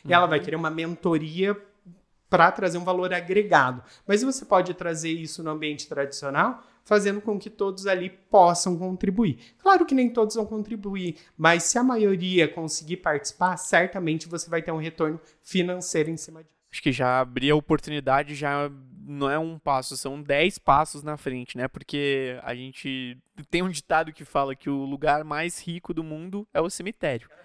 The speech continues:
Speaker 2: Porque ali tem boas ideias, tem bons projetos, mas que não foram dados vozes, né? Então, é, abrir essas oportunidades é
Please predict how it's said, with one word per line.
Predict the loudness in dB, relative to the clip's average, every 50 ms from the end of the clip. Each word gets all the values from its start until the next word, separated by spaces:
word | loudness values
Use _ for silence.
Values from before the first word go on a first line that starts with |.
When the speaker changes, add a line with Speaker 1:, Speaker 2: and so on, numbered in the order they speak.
| _ _ _ _ _ _ -2
Speaker 2:
Porque | -2 -2 0 0 0 0
ali | 0 0 -2
tem | -6 -4 -6 -6 -4
boas | -2 -2 -2 -2 -2
ideias, | -4 -4 -2 0 2 2 2 2 0 -2 -6
tem | -6 -8 -10 -8
bons | -8 -10 -10 -8
projetos, | -6 -4 -4 -2 0 2 2 2 2 0 -2 -6 -10
mas | -8 -6 -6 -6 -8 -8
que | -10 -10
não | -8 -10 -4
foram | 0 2 2 2 0 0 2
dados | 4 4 4 4 2 -4 -8 -8 -8 -10 -12 -16 -18 -18 0 4
vozes, | 6 8 8 8 6 2 -4 -8
né? | -6 -6 -6 -6
Então, | -8 -8 -6 -4 -4 -2 -4 -4 -6 -8 -14 _ _ _ _ -6
é, | -4 -2 0 0 0 0 -2 -2 -4 -6 -10 -12 -6
abrir | -4 -4 -4 -4 -8 -12 -10 -2 0 2
essas | 2 2 0 -4 -6
oportunidades | -6 -6 -6 -10 -12 -12 -12 -6 0 2 2 2 2 0 -4
é | -8 -8